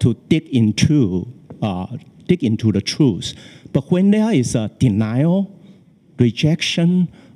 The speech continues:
cover up, and with that ongoing process, the government or the state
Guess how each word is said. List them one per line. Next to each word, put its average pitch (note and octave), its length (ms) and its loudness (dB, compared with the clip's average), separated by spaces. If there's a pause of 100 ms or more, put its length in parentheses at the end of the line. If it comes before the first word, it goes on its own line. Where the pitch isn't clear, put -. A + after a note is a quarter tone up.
cover D3 400 -2
up, D#3+ 380 -6 (840)
and C#3+ 220 2 (140)
with C#3 240 2
that D#3+ 260 -2
ongoing C#3 760 2
process, C#3+ 640 -2
the C3 220 -4 (340)
government D3 800 -2
or B2+ 160 -4
the A#2 100 -4
state A#2 480 -4